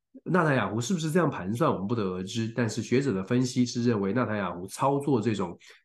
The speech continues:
加萨走廊内部的分歧，结果呢，有点玩火玩过了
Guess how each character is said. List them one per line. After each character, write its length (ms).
加 220
萨 200
走 220
廊 260
内 180
部 160
的 140
分 240
歧， 320
结 180
果 180
呢， 100
有 160
点 240
玩 280
火 220
玩 240
过 160
了 120